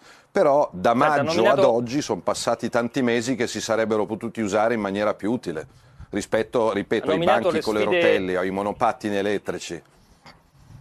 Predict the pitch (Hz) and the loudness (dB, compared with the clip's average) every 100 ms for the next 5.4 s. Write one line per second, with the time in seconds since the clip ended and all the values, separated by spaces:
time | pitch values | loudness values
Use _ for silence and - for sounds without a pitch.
0 | - _ _ - _ - 139 147 156 147 | -20 _ _ -20 _ -10 -6 -2 -2 -2
1 | 135 - 147 139 123 117 110 104 113 - | -4 -2 0 2 2 0 -2 -2 -6 -6
2 | 127 120 123 127 123 123 120 117 113 117 | -2 0 0 -2 -4 -4 -6 -6 -8 -10
3 | - _ _ _ _ _ - _ _ _ | -14 _ _ _ _ _ -20 _ _ _
4 | - 151 175 147 123 139 127 - 156 156 | 0 2 4 2 2 0 0 -2 -2 -2
5 | 135 139 135 | -2 0 0